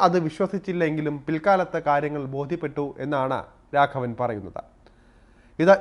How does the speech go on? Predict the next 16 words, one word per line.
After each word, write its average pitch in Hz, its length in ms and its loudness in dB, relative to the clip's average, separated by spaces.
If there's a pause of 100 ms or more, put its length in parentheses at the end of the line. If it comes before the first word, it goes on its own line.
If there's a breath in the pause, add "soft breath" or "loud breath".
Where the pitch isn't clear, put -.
(100)
ഇന്ത്യയിൽ 208 340 2
മാത്രമല്ല, 196 380 2 (140)
ലോകവ്യാപകമായി 185 880 4 (100)
കമ്മ്യൂണിസ്റ്റ് 190 540 -4
പാർട്ടികളിൽ 170 440 -2 (100)
സംഭവിച്ചുകൊണ്ടിരിക്കുന്നതാണ്. 143 1300 -4 (600 soft breath)
ആശയം 214 380 0 (340)
എന്തു 226 180 0
പറഞ്ഞാലും 175 380 2 (160)
പാർട്ടിയെ 185 480 2 (220)
അതാത് 180 400 0
കാലത്ത് 156 280 -2 (120)
നിയന്ത്രിക്കുക 147 440 -6 (580 soft breath)
ഒരു 160 180 0
ശക്തനായ 196 420 0 (140)
നേതാവ് 160 280 2